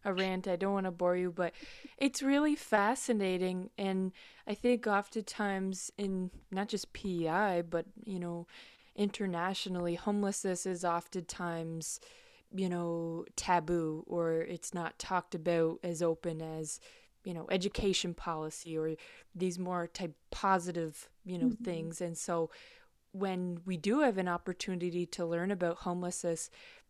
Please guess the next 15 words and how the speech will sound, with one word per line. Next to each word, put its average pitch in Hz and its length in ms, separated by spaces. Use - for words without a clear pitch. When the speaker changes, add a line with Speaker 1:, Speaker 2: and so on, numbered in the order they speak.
Speaker 1:
it's 202 180
fascinating 185 920
because, 185 500
and 190 120
again, 208 400
particularly 185 800
your 180 340
experience 180 680
with 165 220
working 190 360
on 175 140
the 175 80
ground, 165 560
you 190 120
know 165 380